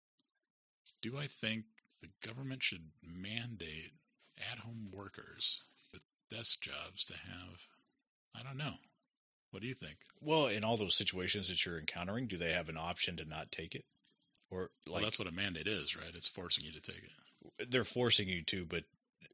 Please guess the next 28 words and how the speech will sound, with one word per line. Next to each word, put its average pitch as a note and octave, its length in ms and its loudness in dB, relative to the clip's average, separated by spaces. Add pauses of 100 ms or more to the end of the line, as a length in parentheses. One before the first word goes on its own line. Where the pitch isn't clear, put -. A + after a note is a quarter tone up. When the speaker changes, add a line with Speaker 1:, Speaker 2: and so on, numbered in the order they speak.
Speaker 2:
you A2+ 140 0
know, G#2 100 0
like, E2+ 200 -2
there's F#2+ 280 4
no, F#2 400 0 (800)
if F#2 160 -4
you D3 80 8
say, G#2+ 180 12
"No, G2 160 4
I'm F#2+ 100 2
not F2 160 2
gonna D2+ 140 -2
take G#2+ 280 2
it," D#2+ 140 -4
you F#2+ 140 -8
just, - 380 4 (420)
you G2 80 -4
just F#2 160 8
have F2 120 2
to - 80 -6
find E2 200 -2
a D2+ 40 -4
new D2 120 -6
job D#2 420 2 (120)
in E2 100 -8
your E3+ 120 4
Speaker 1:
Oh, D#3 120 10
Speaker 2:
case, G#2+ 80 8